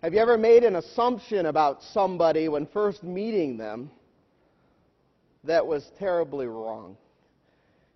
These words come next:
Have you ever made an assumption about someone when first meeting them that was terribly wrong?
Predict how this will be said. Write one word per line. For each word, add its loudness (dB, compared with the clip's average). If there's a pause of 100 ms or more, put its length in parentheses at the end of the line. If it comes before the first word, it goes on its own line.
Have -16
you -2
ever -2
made -2
an -6
assumption -8
about -6
someone -12
when -14
first -12
meeting -10
them -10
that -14
was -18
terribly -4
wrong? -8